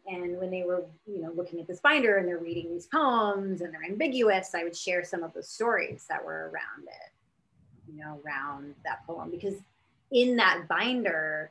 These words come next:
I had even, like, timestamped them. I had even, you know, not just the date, I put, like, eight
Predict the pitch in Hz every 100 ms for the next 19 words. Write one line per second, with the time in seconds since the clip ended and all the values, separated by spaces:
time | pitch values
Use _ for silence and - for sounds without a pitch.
0 | - 202 240 226 214 196 175 165 147 -
1 | - - 175 254 - - - - - -
2 | - - 202 269 214 196 175 175 165 165
3 | _ _ - 190 208 262 - - 170 151
4 | 208 262 190 190 185 233 185 175 - 240
5 | 233